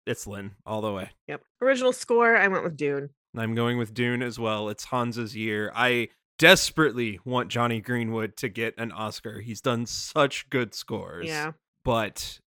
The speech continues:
Speaker 1: this is not his year. Hans pulled out every stop he had
Speaker 2: Mm-hmm.
Speaker 1: and created something beyond what he typically can do.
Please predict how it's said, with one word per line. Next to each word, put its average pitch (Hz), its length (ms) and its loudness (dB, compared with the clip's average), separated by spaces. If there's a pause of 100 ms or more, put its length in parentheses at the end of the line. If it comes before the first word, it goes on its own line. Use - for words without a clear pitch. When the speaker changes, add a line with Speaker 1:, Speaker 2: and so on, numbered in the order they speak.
(120)
Speaker 1:
this 113 340 -4
is 113 140 -6
not 110 180 -6
his 104 180 -10
year. 98 320 -10
Hans 117 540 0
pulled 117 320 -4
out 107 240 -2 (240)
every 131 400 2
stop 113 340 -4
he 110 120 -8
had 98 420 -6
Speaker 2:
Mm-hmm. 151 360 -12 (140)
Speaker 1:
and 127 160 0
created 110 320 -2
something 110 480 -6
beyond 107 600 -6
what 104 240 -8
he 107 200 -12
typically 95 540 -12
can 95 240 -16
do. 95 320 -18